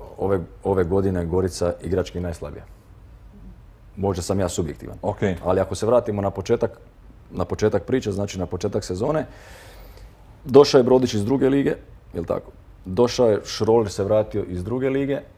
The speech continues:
Speaker 1: Fruk je došao iz druge lige. Došao je Vlatko Stojanovski, m, tek na kraj priprema iz, iz situacije iz druge francuske lige gdje nije uopće igrao.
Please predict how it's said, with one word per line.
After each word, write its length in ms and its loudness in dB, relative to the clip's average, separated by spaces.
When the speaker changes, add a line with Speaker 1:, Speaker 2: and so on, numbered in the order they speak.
Speaker 1:
Fruk 340 0
je 80 4
došao 460 2
iz 320 -4
druge 360 0
lige. 260 -4
Došao 360 2
je 60 4
Vlatko 280 2
Stojanovski, 680 -6
m, 220 -12
tek 220 -8
na 120 -8
kraj 220 0
priprema 580 -6
iz, 400 -8
iz 160 -6
situacije 520 -2
iz 60 -4
druge 180 0
francuske 340 -4
lige 120 0
gdje 140 -4
nije 180 -2
uopće 260 -8
igrao. 260 -4